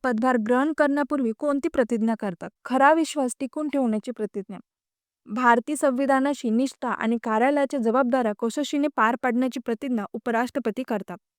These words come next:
आणि मित्रांनो, असं जर विचारलेस तर सांगता आले पाहिजे, कलम एकोणसत्तर अंतर्गत उपराष्ट्रपतींना शपथ कोण देते?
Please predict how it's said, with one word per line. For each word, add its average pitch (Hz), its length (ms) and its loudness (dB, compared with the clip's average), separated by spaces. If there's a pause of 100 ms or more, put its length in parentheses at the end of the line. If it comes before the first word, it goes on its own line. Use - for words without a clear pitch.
(520)
आणि 247 160 4
मित्रांनो, 302 480 2
असं 220 260 -2
जर 262 140 6
विचारलेस 262 600 0
तर 233 40 -4
सांगता 226 400 -2
आले 262 180 2
पाहिजे, 254 340 0 (400)
कलम 262 300 2
एकोणसत्तर 294 680 2
अंतर्गत 247 520 2 (100)
उपराष्ट्रपतींना 254 920 0
शपथ 254 340 -6 (120)
कोण 254 240 2
देते? 214 220 -2